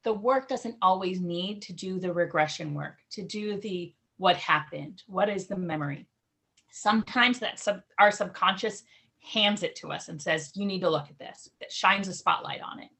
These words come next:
And we can handle that in a really careful and kind and sweet way.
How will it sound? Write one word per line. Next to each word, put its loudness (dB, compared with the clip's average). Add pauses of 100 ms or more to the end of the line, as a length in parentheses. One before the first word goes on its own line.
(400)
And 2
we -2
can -6
handle 0
that 2
in 0
a -4
really -6 (280)
careful 2 (260)
and -6
kind 2
and -6
sweet -8
way. -10